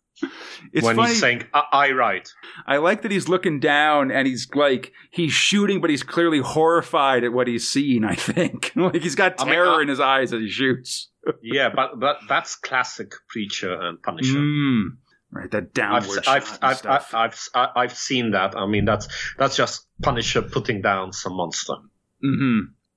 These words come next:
Speaker 2: Yeah?
Speaker 1: No, I definitely, I de-, I definitely see what you're talking about for sure.
Speaker 2: Or, or, or, or Cassidy just, you know, putting somebody out of the misery.
Speaker 1: Right,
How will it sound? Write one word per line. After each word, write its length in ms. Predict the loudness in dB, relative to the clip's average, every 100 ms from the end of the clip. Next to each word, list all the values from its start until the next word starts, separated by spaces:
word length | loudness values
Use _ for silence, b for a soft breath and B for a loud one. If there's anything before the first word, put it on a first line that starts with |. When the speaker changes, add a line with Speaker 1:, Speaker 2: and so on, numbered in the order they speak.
| -8 -2
Speaker 2:
Yeah? 120 | -2 -4 _ B B
Speaker 1:
No, 140 | 0 4
I 120 | 4
definitely, 420 | 2 0 0 0
I 120 | 0 0
de-, 140 | 0
I 60 | 2
definitely 280 | 0 0
see 100 | 0
what 80 | 0
you're 80 | 0
talking 320 | 0 0 -2
about 200 | -4 -4
for 160 | -4 -4
sure. 440 | 0 0 0 -6 -18 B B B
Speaker 2:
Or, 240 | 0 2 4
or, 140 | 4 4
or, 220 | 2 2 2
or 160 | 0 2
Cassidy 840 | 0 0 -2 -2 0 2 2 0
just, 440 | 0 -4 -4 -8 -8
you 180 | -6
know, 180 | -4 -6 -6 B B B B B B -4
putting 260 | -4 -4
somebody 420 | -4 -4 -2 0 0
out 240 | 0 -2
of 100 | -4
the 100 | -2
misery. 280 | 0 0 2
Speaker 1:
Right, 360 | 0 -4 -8